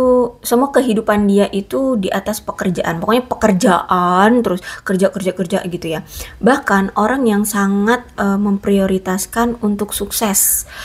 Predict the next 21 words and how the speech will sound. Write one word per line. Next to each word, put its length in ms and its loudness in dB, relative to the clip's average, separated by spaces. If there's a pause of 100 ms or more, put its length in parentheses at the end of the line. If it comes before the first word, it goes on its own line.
(120)
Sukses 640 0
dalam 320 2
karir, 720 2 (240)
sukses, 480 -2
semuanya 480 2
harus 240 0
sukses 400 -6
gitu. 240 -4
Dia 400 0
nggak, 240 0
nggak 240 4
mau 240 4
kalau 240 0
apa 240 0
yang 160 0
dia 240 2
lakukan 560 -4
itu 160 -4
gagal. 480 -2 (400)
Termasuk 320 2
dalam 240 6